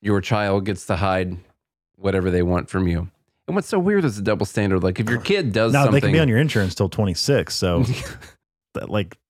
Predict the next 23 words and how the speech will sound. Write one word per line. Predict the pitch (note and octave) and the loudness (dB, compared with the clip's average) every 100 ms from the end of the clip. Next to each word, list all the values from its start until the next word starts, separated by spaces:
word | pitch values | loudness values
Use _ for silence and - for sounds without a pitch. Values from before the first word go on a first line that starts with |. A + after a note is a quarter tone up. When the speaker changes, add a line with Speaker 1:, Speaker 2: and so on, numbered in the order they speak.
| - | -4
Speaker 2:
after | G#2 G2+ G2+ | -2 0 0
seventeen, | A#2 G#2 G#2 G2+ B2 | 2 2 0 2 2
do | A#2+ G2 | 2 2
they, | F#2 | 0
do | F2 G2+ | -2 0
you | G2+ | 0
get | F#2+ | 0
to | F#2+ | -2
see | G2 G#2+ | -2 2
again? | A#2 B2+ | 2 2
Speaker 1:
And | G#3+ | 2
it's | E3+ | 0
like, | C3+ | 0
you | E3+ G3 | 2 2
also | E3 G3 D3+ | 2 2 2
have | C#3 A2+ | 2 2
legal | B2 B2+ A#2 | 2 2 2
responsibilities | A2 - A#2+ G2 G#2 A2+ G#2 G2+ F#2+ | 2 2 0 0 0 2 2 0 -2
if | - | -4
your | G2+ | -6
kid | - A2+ F#2 E2+ | -4 -4 -4 -2
does | G#2 B2+ F#2+ | 0 -2 -2
something, | A2 F#2 F#2 F2 F2 | -2 -2 -2 -4 -4